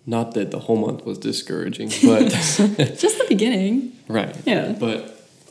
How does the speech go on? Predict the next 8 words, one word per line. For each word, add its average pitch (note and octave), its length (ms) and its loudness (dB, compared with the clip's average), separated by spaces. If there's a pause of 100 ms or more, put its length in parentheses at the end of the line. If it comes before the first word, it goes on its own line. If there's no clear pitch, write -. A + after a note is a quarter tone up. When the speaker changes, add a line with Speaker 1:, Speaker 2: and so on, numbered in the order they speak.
Speaker 1:
um, A2 460 -6
one C3 180 -2
thing C#3 200 2
this A2+ 360 0
month A2 380 0
that G#2+ 200 -4
really, A2 540 0 (1040)
uh, - 380 -8